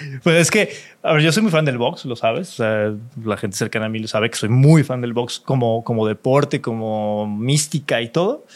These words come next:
Pero el box tiene muchos años en una crisis muy fuerte, ¿no? Que se ha visto afectada desde muchos sentidos. De los promotores, temas comerciales, etcétera, y traen un rollo.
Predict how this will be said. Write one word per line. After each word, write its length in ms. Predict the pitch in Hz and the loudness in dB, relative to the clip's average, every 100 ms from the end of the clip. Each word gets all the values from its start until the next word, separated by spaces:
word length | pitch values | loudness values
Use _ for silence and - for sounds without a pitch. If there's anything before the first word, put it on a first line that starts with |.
| - _ - | -20 _ -4
Pero 140 | 143 | -2
el 60 | 139 | 0
box 200 | 185 180 | -2 -2
tiene 220 | 214 202 | -2 2
muchos 340 | 185 185 - | 2 2 2
años 280 | 170 170 170 | 0 2 0
en 100 | 139 | -2
una 460 | 139 147 147 143 120 | 0 0 2 0 0
crisis 340 | 131 127 143 | -2 -4 -4
muy 140 | 135 131 | -4 -6
fuerte, 440 | - 113 113 196 | -2 -4 -4 -6
¿no? 440 | 196 110 127 190 113 95 - | -6 -6 -6 -6 -8 -12 -10
Que 260 | 101 95 | -8 -8
se 140 | 90 104 | -6 -6
ha 20 | |
visto 220 | 104 - | -6 -6
afectada 340 | 104 - 107 104 | -8 -2 0 0
desde 160 | 95 | -4
muchos 260 | 92 101 - | -6 -6 -4
sentidos. 600 | 110 95 107 110 - - - - - | -4 0 0 0 -4 -16 -20 -12 -6
De 140 | 120 107 | -2 -2
los 120 | 104 | -4
promotores, 800 | 117 104 - 131 131 123 104 - | -4 -2 2 4 4 2 0 -4
temas 200 | 113 113 | -4 -4
comerciales, 680 | - 110 98 127 127 120 113 | -4 -4 -2 0 0 -2 -10
etcétera, 460 | 117 120 113 127 101 | -8 -8 -4 -2 -4
y 220 | 101 101 | -8 -8
traen 260 | - 110 | -4 -2
un 80 | 117 | 0
rollo. 340 | 113 139 156 | 2 2 0